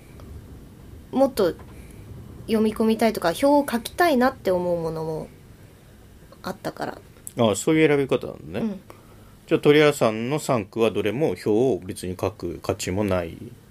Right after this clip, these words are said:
Speaker 2: ただのこう、
Speaker 1: 書く価値もないっていうか、これを取り上げて
Speaker 2: 猫がキーボードを踏んで歩いたのかなぐらいの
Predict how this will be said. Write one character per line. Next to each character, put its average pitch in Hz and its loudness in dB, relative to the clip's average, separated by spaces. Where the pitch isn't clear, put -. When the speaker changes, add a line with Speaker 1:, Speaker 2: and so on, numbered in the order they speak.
Speaker 2:
た 104 2
だ 92 2
の 107 0
こ 90 -4
う、 - -20
Speaker 1:
書 - -6
く 381 2
価 269 2
値 262 0
も 220 2
な 220 2
い 220 0
っ - -2
て 208 -2
い - 0
う - 0
か、 165 0
こ - 2
れ 302 6
を 320 -2
取 302 -2
り 339 0
上 339 2
げ 339 0
て 330 -2
Speaker 2:
猫 175 4
が 95 -2
キ 127 -8
ー - -8
ボ 147 0
ー - -8
ド 101 -2
を - -6
踏 - -4
ん 107 -2
で 113 4
歩 113 4
い 117 -2
た 107 -2
の 90 -6
か - -10
な 87 -10
ぐ 107 -2
ら 92 2
い 87 -4
の 101 -6